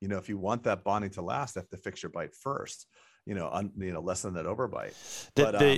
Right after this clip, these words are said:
Speaker 1: um,
Speaker 2: the hand holding, you know, I know that's what you're not gonna,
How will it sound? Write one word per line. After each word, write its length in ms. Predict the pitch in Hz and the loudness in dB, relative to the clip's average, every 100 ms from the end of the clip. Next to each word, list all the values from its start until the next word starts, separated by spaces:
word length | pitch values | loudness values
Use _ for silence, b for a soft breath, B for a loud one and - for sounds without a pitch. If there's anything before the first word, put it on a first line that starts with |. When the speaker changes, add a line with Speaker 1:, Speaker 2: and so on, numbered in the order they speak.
| - | 6
Speaker 1:
um, 60 | |
Speaker 2:
the 120 | 135 | 4
hand 300 | 120 143 160 | 6 8 8
holding, 480 | 151 156 147 139 143 | 10 10 12 10 8
you 200 | - 120 | 4 6
know, 180 | 113 107 | 10 10
I 20 | |
know 160 | 110 107 | 10 8
that's 180 | 101 - | 8 4
what 140 | 107 | 2
you're 60 | 104 | 2
not 100 | 113 | 2
gonna, 180 | 98 | 2